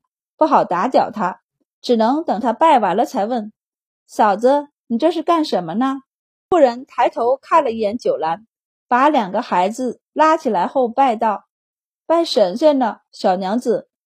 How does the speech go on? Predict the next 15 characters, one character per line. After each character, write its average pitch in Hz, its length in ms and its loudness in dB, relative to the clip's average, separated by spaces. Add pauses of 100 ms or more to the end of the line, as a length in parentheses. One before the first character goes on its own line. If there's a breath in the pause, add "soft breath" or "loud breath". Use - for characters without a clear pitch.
(160)
你 226 80 -4
们 233 160 -2
从 240 220 -6
这 311 80 4
儿 302 80 6
走 220 200 0
过 262 160 0
的 254 140 0
时 214 140 -4
候 226 160 0
可 226 160 -6
要 220 180 0
注 277 240 -6
意 262 180 -2
了， 185 220 -2